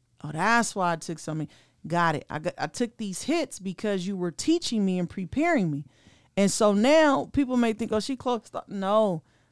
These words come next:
I'm not doing anything that God is not telling me to do moving forward. I'm not saying anything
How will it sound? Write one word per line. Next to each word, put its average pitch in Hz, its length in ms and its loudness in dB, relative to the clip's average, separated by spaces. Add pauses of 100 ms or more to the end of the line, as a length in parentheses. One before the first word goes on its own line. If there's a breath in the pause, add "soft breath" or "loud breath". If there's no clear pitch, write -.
(300)
I'm 247 240 6
not 285 260 2
doing 214 380 0 (180)
anything 254 1000 2 (100)
that 185 240 -4
God 190 360 2
is 180 140 -6
not 175 320 -4
telling 180 340 -4
me 165 120 -4
to 156 100 -6
do 151 240 -6
moving 156 360 -8
forward. 151 320 -14 (400)
I'm 196 180 4
not 196 220 4
saying 302 680 2
anything 233 720 0